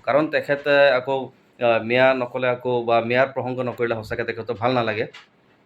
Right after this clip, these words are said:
বিগত আজি চাৰে তিনি বছৰ হৈ গ'ল তেখেতে, আহ, মিয়াৰ পিছে পিছে লাগি কিন্তু অসম বৰবাদ কৰি পেলাইছে। কাৰণ,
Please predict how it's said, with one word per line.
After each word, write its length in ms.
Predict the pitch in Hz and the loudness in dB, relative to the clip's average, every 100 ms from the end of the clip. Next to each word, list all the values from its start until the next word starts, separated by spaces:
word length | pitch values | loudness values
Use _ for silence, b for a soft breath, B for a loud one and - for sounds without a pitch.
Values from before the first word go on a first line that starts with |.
| _ | _
বিগত 320 | 98 117 139 151 | -8 -4 0 2
আজি 400 | 156 127 127 143 | 4 2 -2 -4
চাৰে 220 | 117 123 | -2 -4
তিনি 180 | 135 135 | -4 -6
বছৰ 240 | 131 139 | -4 -4
হৈ 140 | 127 127 | -4 -4
গ'ল 160 | 131 | -4
তেখেতে, 380 | 120 113 120 131 | -6 -6 -4 -2
আহ, 720 | 131 - _ _ 113 110 110 | -4 -10 _ _ -2 2 2
মিয়াৰ 240 | 110 127 143 | 2 0 0
পিছে 240 | 139 131 | -4 -10
পিছে 220 | 135 131 | -10 -6
লাগি 240 | 131 123 127 | -4 -2 -4
কিন্তু 200 | 123 120 | -4 -4
অসম 220 | 107 120 | -4 -4
বৰবাদ 280 | 113 113 113 - | -2 -2 -2 -4
কৰি 120 | 107 | -6
পেলাইছে। 400 | 101 - - - | -6 -8 -8 -6
কাৰণ, 380 | 110 123 143 | 0 2 0